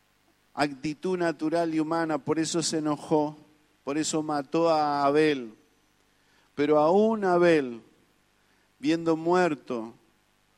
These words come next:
y viendo sido sacado de la tierra por este hecho de su hermano,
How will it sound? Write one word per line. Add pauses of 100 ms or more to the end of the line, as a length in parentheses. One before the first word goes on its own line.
(220)
y
viendo
sido
sacado
de
la
tierra (680)
por
este
hecho
de
su
hermano,